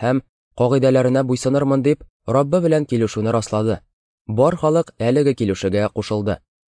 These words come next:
Шуннан соң патша баш рухани хәлкыягә, аңардан түбәнрәк дәрәҗәдәге руханиларга һәм бусага төбендә сакта торучыларга, багал белән аширәгә,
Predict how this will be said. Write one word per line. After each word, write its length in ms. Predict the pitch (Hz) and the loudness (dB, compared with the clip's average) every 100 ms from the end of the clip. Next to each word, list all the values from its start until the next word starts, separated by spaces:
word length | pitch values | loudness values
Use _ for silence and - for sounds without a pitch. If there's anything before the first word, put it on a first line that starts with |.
| _ _ _ _ | _ _ _ _
Шуннан 320 | - 165 208 - | -2 2 2 0
соң 160 | 185 | -2
патша 460 | 151 139 - 165 165 | 0 0 2 0 0
баш 280 | 107 135 - | 0 -2 -2
рухани 340 | 120 117 120 | -4 -2 -4
хәлкыягә, 640 | 147 110 - 98 92 113 147 - _ - | -4 -6 -4 -2 0 0 -2 -8 _ -4
аңардан 480 | 123 139 156 170 185 | 0 2 2 0 0
түбәнрәк 480 | 135 135 135 165 143 | 0 0 2 0 0
дәрәҗәдәге 480 | 131 123 123 123 | -2 0 0 0
руханиларга 800 | 135 120 107 95 92 90 107 131 _ _ - | -2 -4 -4 -4 -4 -4 -4 -6 _ _ -6
һәм 180 | 127 147 | -2 0
бусага 340 | 170 170 170 196 | 0 0 0 0
төбендә 380 | 165 160 160 | 2 2 2
сакта 320 | 156 143 151 156 | 2 0 0 0
торучыларга, 680 | 143 131 117 110 104 139 - _ - | 0 -2 -2 -2 -2 -2 -4 _ -2
багал 380 | 123 123 180 | 0 2 2
белән 240 | 151 143 - | 2 0 0
аширәгә, 600 | 120 - 101 95 113 | -4 -2 -2 0 0